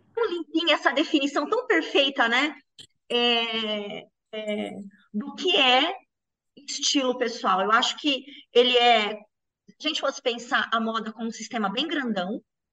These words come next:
né? Bem grandão, tudo, tudo, tudo, tudo o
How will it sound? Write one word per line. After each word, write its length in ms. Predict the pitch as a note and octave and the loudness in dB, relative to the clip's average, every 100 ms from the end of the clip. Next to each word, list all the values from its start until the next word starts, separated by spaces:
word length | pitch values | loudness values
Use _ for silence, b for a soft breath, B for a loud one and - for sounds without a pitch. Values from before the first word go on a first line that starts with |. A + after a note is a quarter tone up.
| _ _ _ _ _ _ _ _ - | _ _ _ _ _ _ _ _ -8
né? 240 | G#3 A#3+ G#3 | -2 -2 2
Bem 240 | A3+ E4 | 2 2
grandão, 640 | C4+ G#3+ G3+ G3+ G#3 G#3 G#3+ B B _ _ - | 0 -2 -2 -2 -2 -4 -8 B B _ _ -14
tudo, 120 | - | -8
tudo, 260 | - F4+ D4+ | -4 -4 -6
tudo, 280 | F#4 C#4+ D4 | -8 -8 -10
tudo 300 | D4+ C4 C4 | -8 -8 -8
o 220 | - C#4+ | -10 -10